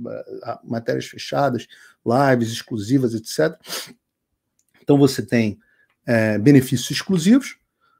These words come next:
e tem desconto nos meus cursos, mas acima de tudo você me apoia.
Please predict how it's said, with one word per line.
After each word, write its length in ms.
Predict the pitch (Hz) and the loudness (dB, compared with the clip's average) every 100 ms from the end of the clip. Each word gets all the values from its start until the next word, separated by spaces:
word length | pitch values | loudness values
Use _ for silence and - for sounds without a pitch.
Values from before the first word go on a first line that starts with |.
| _ _ _ _ - | _ _ _ _ -4
e 80 | |
tem 180 | 180 185 | 2 4
desconto 400 | 175 - 147 - | 4 2 -4 0
nos 60 | 151 | 0
meus 160 | 180 | 0
cursos, 500 | 190 - 262 - - _ _ _ _ | -2 -4 -4 -6 -20 _ _ _ _
mas 200 | - 208 | 0 0
acima 260 | 208 - 220 | 0 0 0
de 80 | 185 | 0
tudo 140 | 202 | -4
você 140 | 175 196 | -6 -4
me 80 | |
apoia. 380 | 190 - 127 107 | -4 -2 -2 -4